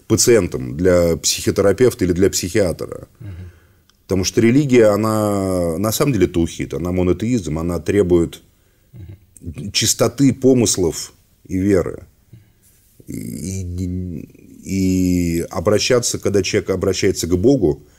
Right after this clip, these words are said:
Speaker 1: к высшему императивному смыслу, который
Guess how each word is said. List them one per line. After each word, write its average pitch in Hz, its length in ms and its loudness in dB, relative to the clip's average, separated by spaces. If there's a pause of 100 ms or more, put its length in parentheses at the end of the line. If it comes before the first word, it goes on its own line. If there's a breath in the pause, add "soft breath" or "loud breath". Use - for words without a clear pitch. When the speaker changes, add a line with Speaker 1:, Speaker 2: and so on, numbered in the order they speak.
(180 soft breath)
Speaker 1:
к - 60 -8
высшему 85 560 -2
императивному 87 960 -2 (720)
смыслу, 104 520 0
который 76 680 -4